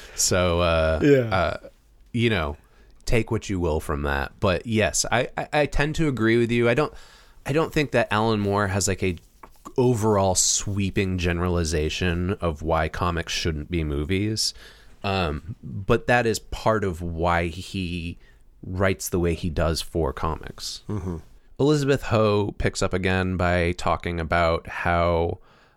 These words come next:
Speaker 1: uh, in the story, Gull's work itself is not just, like, apocalyptic and not just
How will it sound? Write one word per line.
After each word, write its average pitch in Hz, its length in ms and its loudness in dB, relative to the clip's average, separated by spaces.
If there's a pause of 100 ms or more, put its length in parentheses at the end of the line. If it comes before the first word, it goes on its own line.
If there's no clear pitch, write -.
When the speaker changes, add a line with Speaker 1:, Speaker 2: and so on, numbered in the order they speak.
(140)
Speaker 1:
uh, 85 240 0
in 107 160 0
the 101 80 0
story, 101 680 0 (160)
Gull's 95 400 2
work 90 560 -2 (360)
itself - 840 0 (400)
is 90 680 2
not 101 240 -2
just, - 340 -2
like, 80 340 -2
apocalyptic 85 1000 -2
and 85 160 -4
not 85 260 0
just 82 580 -2